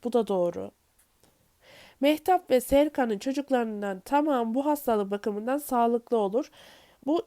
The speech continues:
yanlış arkadaşlar. İsterseniz çaprazlayalım. Şöyle küçük A, küçük A. Büyük A olamaz zaten yanında. Mutlaka küçük A ile başlıyor burası. Çaprazlayalım. Birinci ile birinciyi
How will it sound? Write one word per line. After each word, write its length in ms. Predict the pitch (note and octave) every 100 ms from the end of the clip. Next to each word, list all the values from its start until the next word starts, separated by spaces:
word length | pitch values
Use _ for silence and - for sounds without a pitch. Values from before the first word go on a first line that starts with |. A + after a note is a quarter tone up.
| -
yanlış 360 | C#4 C#4+ C4+
arkadaşlar. 680 | A#3 G#3 G#3 G3+ G#3+ C#4+ D#4+
İsterseniz 640 | F#4 D4 - C4 - G3+ F#3
çaprazlayalım. 920 | - G3+ - A#3 A#3+ A#3+ C4 C4 C4+ C#4 _ _ _ _ _
Şöyle 520 | - G#3+ F#3+ F#3+ A3+ C4 _
küçük 300 | - - -
A, 140 | A3+
küçük 320 | A3+ - - -
A. 160 | A3 C#4+ - -
Büyük 260 | B3 D4 D4
A 300 | D4 D#4+ - _
olamaz 440 | - A#3+ C4+ A#3 F#3
zaten 360 | G3 F#3+ G3+
yanında. 300 | G3 G3+ C4 F#4 F#4
Mutlaka 460 | D#4+ - C4+ D#4
küçük 340 | D#4+ - D4 -
A 180 | A3+ G#3
ile 180 | F#3
başlıyor 520 | F3+ F3 - F#3 F3+ -
burası. 440 | F#3+ F#3+ - E3+ E3+ _ _ _ _ - - - - _ -
Çaprazlayalım. 720 | G4+ G4+ D4 A3+ G3+ G3+ A#3+
Birinci 320 | C#4+ C#4 C4
ile 180 | A#3 G3+
birinciyi 680 | G#3 A3 A3 A3 A#3 B3